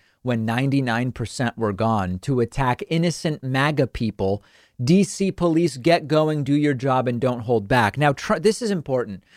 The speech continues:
Trump also started retweeting a lot of deceptive videos of violence meant to imply that all you saw in D C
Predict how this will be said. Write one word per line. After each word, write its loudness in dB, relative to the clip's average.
Trump 0
also 2
started 0
retweeting 0
a 0
lot 4
of -4
deceptive -4
videos 0
of -4
violence -2
meant -6
to -4
imply -2
that 2
all 6
you -4
saw -4
in -6
D -4
C -8